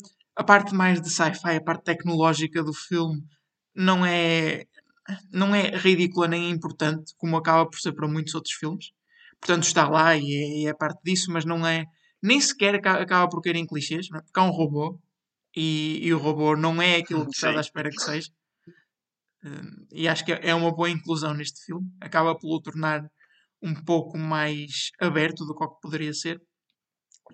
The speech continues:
Speaker 1: E esteticamente, bem, embora seja parecido com outros filmes que eu não vou mencionar,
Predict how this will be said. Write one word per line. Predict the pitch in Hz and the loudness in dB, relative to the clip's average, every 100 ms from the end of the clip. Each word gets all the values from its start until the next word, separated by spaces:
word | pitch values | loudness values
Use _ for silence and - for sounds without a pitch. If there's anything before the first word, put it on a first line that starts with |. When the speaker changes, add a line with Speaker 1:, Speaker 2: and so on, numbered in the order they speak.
| _ | _
Speaker 1:
E | - 190 202 202 202 | -2 0 0 -2 -6
esteticamente, | 208 202 247 247 220 196 185 214 226 - 208 - _ _ - | -6 -2 -2 -4 -2 0 0 0 -4 -8 -8 -8 _ _ -12
bem, | 147 - | -10 -6
embora | 156 160 170 | -2 2 2
seja | 165 180 165 | 2 0 0
parecido | 160 165 - 160 151 | -2 -4 -2 -4 -4
com | 165 156 151 _ - - - _ | -8 -10 -12 _ -20 -20 -20 _
outros | - 160 165 - | -4 -2 -4 -4
filmes | 175 160 147 | -2 -2 -4
que | 160 | -4
eu | |
não | 160 151 | -4 -4
vou | 156 | -4
mencionar, | 156 156 165 160 165 | -4 -6 -6 -2 -2